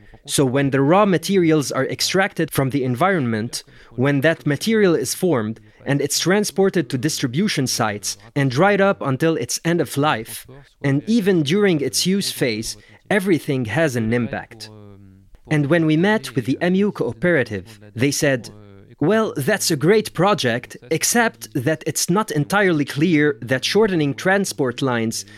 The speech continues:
is really the major issue in what you're doing." They helped us set up a project and get funding from adem to eco-design a range of office furniture.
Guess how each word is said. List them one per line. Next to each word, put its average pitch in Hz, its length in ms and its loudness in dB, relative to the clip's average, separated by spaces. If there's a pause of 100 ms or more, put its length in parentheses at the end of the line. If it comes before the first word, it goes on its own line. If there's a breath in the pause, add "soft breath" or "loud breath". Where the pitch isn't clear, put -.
(160 loud breath)
is 131 220 0
really 208 280 2
the 147 120 0
major 160 480 0
issue 131 420 0 (240 loud breath)
in 147 240 2
what 196 240 0
you're 139 260 0
doing." 107 280 -4 (320)
They 139 160 0
helped 240 320 -2
us 156 240 -2
set - 420 0
up 220 160 0
a 131 60 -2
project 135 520 -2
and 127 200 0
get - 160 -2
funding 156 440 0
from 127 380 -4
adem 170 440 -2 (340 soft breath)
to 160 120 -2
eco-design 175 720 0
a 127 80 0
range 151 320 0
of - 140 -8
office 143 360 -4
furniture. 117 540 -4